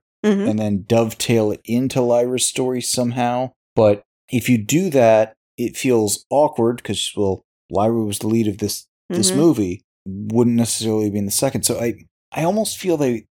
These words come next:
Speaker 2: they kind of worked themselves a little bit into a corner.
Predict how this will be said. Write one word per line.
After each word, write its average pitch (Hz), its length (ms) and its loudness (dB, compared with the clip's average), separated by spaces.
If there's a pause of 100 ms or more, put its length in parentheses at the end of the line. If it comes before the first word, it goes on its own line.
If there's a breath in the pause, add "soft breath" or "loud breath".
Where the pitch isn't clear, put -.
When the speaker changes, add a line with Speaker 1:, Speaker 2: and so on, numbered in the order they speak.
(180)
Speaker 2:
they 127 80 -2
kind 160 240 0
of 131 120 0
worked 127 220 0
themselves 120 480 0
a 110 60 -4
little 120 240 -4
bit 117 160 0
into 104 240 -2
a - 80 -14
corner. - 440 -6